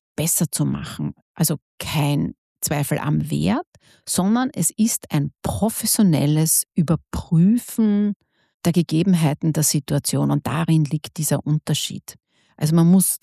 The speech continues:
als Führungskraft nicht permanent überzeugt auftreten, sondern man kann den Zweifel aussprechen, wenn man sich dann noch einmal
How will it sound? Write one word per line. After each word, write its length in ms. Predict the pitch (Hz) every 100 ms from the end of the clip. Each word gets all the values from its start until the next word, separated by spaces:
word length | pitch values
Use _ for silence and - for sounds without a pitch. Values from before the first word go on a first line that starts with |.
| -
als 140 | 170
Führungskraft 520 | - 196 175 - 160
nicht 220 | 196 185 -
permanent 460 | - 175 170 170
überzeugt 600 | 160 156 - 139 151 -
auftreten, 800 | - 143 - - 156 156 - 240 403 _ _ _ _ -
sondern 500 | - 196 180 190 180
man 100 | 165 -
kann 640 | - 156 185 233 247 - _ _ _ _ _ -
den 140 | 185
Zweifel 400 | 165 156 151 - - -
aussprechen, 1500 | 147 160 233 - - - - - - 160 - - 262 277 - _ _ _
wenn 440 | 170 165 165 165
man 160 | 190 233
sich 240 | - 226
dann 240 | - 190 160
noch 300 | 143 - 196
einmal 680 | 180 170 165 165 165 165